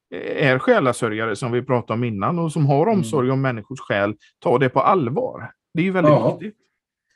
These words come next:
Speaker 2: Det är väldigt viktigt, för de-, för den behöver ju den här omsorgen. Eh, den blir, behöver bli försörjd med, med evangeliet då. Eh, för, för att se vad, vad är, vad är räddningen från det här? Vad är lösningen? Vad är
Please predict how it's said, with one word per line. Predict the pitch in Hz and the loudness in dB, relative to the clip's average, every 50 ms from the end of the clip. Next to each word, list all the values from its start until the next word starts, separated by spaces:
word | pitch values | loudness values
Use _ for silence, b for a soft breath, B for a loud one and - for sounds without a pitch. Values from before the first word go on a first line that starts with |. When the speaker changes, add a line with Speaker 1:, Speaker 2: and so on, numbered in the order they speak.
| _ _ _ _ _ _ _ _ _ _ _ _ _ | _ _ _ _ _ _ _ _ _ _ _ _ _
Speaker 2:
Det | 147 | 4
är | 151 | 6
väldigt | 143 185 190 165 143 131 135 208 | 8 8 6 6 4 2 2 2
viktigt, | 226 220 220 - 156 147 | 2 2 4 4 4 6
för | - 175 | 6 4
de-, | 170 185 185 - | 2 2 0 2
för | - 180 | 2 2
den | 170 165 170 165 151 147 175 | 4 6 6 6 6 4 4
behöver | 214 196 180 190 175 131 - - 226 | 4 4 6 6 6 4 4 2 2
ju | 233 226 208 185 | 0 0 0 2
den | 180 190 180 | 2 2 4
här | 175 180 170 160 | 4 2 2 2
omsorgen. | 160 160 160 160 143 - - - 175 190 196 180 151 123 107 104 107 - _ _ _ _ _ _ _ _ _ _ _ _ _ - | 2 2 0 -2 -4 -4 2 4 4 4 4 2 0 -2 -2 -6 -12 -18 _ _ _ _ _ _ _ _ _ _ _ _ _ -12
Eh, | 143 139 135 135 135 131 139 139 139 135 139 139 143 143 143 147 147 147 151 151 | -8 -6 -4 -2 -2 -2 -2 -4 -4 -4 -4 -4 -6 -4 -4 -4 -6 -6 -6 0
den | 151 151 156 156 | 2 4 4 6
blir, | 165 180 175 160 151 170 175 170 170 | 6 6 6 8 8 6 4 4 4
behöver | 156 165 180 175 160 147 170 175 160 | 4 6 6 6 6 6 4 2 4
bli | 165 165 151 | 4 4 4
försörjd | 147 - - 175 165 - - - 165 151 165 185 190 175 156 147 139 147 | 4 4 2 2 2 2 2 4 4 4 4 4 4 2 2 0 0 0
med, | 151 151 147 135 127 127 123 123 - _ _ _ _ _ _ _ _ _ | 0 2 2 2 2 -2 -6 -10 -16 _ _ _ _ _ _ _ _ _
med | 143 147 143 135 131 135 139 - 139 139 | 0 2 4 4 4 2 0 0 -2 -2
evangeliet | 143 135 139 143 147 147 143 139 123 113 117 123 135 135 135 - | 0 0 2 2 2 2 2 0 0 -2 -4 -4 -4 -6 -8 -10
då. | 135 120 113 107 - - _ _ _ _ _ _ _ _ _ _ _ _ _ _ _ 73 | -10 -10 -10 -12 -14 -18 _ _ _ _ _ _ _ _ _ _ _ _ _ _ _ -12
Eh, | 71 67 135 135 135 127 143 160 151 | -8 -6 -4 -4 -6 -6 -8 -10 -10
för, | - - - 175 311 - | -12 -12 -12 -12 -12 -2
för | - 160 285 | 2 4 4
att | 285 277 | 4 2
se | - - 311 285 | 4 4 4 4
vad, | 127 123 - - - 143 | 6 4 4 2 4 4
vad | 147 160 160 156 151 | 4 6 6 6 6
är, | 151 156 156 | 6 4 4
vad | 160 165 170 | 4 4 6
är | 165 156 151 | 6 6 6
räddningen | 170 190 196 175 147 135 131 131 139 175 185 | 6 4 4 4 2 -2 -4 -2 0 0 0
från | 185 - 214 208 214 | 0 -2 -2 -2 -2
det | 214 | -2
här? | 196 196 196 151 120 120 | 0 0 0 0 0 0
Vad | 120 139 147 147 151 | -2 0 0 0 0
är | 147 | 2
lösningen? | 147 170 185 175 151 - - - 135 123 127 147 156 151 | 2 2 2 2 2 -2 -8 -14 -18 -14 -12 -10 -6 -2
Vad | 151 151 147 143 | 0 0 2 2
är | 147 147 147 147 | 2 2 0 -2